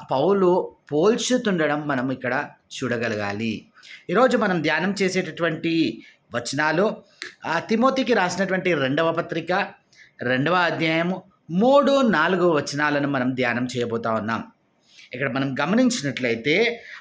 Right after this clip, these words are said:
ఆ మూడో వచనం నుంచి మనం చదువుకున్నట్లయితే, అక్కడ చెప్పబడుతున్నటువంటి మాట, "క్రీస్తు యేసు యొక్క మంచి సైనికుల వలె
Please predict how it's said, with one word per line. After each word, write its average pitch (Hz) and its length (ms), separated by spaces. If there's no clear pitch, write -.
ఆ 147 140
మూడో 247 360
వచనం 202 380
నుంచి 185 220
మనం 156 200
చదువుకున్నట్లయితే, 151 800
అక్కడ 160 200
చెప్పబడుతున్నటువంటి 160 920
మాట, 123 480
"క్రీస్తు 247 720
యేసు 233 460
యొక్క 233 340
మంచి 226 880
సైనికుల 220 680
వలె 196 540